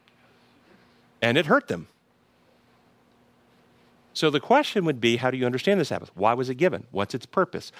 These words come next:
What's the relationship to it? "If you call the Sabbath a delight,"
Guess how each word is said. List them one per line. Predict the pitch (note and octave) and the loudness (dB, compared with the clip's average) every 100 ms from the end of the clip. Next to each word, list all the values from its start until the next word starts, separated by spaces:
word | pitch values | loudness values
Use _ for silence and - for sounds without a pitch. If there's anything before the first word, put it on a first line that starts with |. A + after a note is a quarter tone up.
| - - | -12 -2
What's | E3 - | 0 0
the | F#3 | 2
relationship | F#3+ G3 C#3+ - - | 2 2 -4 -10 -12
to | - | -12
it? | D#2+ _ _ _ _ _ _ _ _ - | -14 _ _ _ _ _ _ _ _ -6
"If | B2 | -4
you | C3+ | -4
call | A#2+ C#3 C3+ | 0 2 2
the | B2+ | 0
Sabbath | C3 A#2 A#2+ | 0 0 -2
a | B2 | -2
delight," | C3+ E3+ A3+ C#3+ - | 2 4 4 0 -6